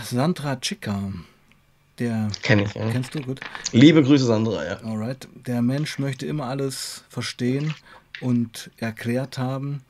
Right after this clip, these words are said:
Speaker 1: Davon habe ich mich verabschiedet. Das geht sonst nicht auf." Hatten wir vorhin schon. Das war vorhin der Punkt mit, muss der Mensch immer alles verstehen müssen?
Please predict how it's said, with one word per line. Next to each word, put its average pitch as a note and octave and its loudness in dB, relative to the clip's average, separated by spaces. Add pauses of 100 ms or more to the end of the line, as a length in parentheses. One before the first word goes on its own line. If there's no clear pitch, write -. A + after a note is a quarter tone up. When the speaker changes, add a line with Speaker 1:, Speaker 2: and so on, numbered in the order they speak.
(380)
Speaker 1:
Davon B2 -2
habe B2 -2
ich A2+ -6
mich B2+ -2
verabschiedet. B2 -6
Das A2 -8
geht B2+ -6
sonst C3+ -4
nicht B2+ -4
auf." B2+ -2
Hatten D3+ -4
wir C3 0
vorhin D3 -2
schon. B2+ -2
Das B2 -6
war C#3 0
vorhin D3+ -2
der C3+ -2
Punkt D3 -6
mit, C3+ 0 (360)
muss D#3 4
der C3 0
Mensch D3 2
immer G3+ 6
alles E3+ -2
verstehen F3+ 2
müssen? A2 0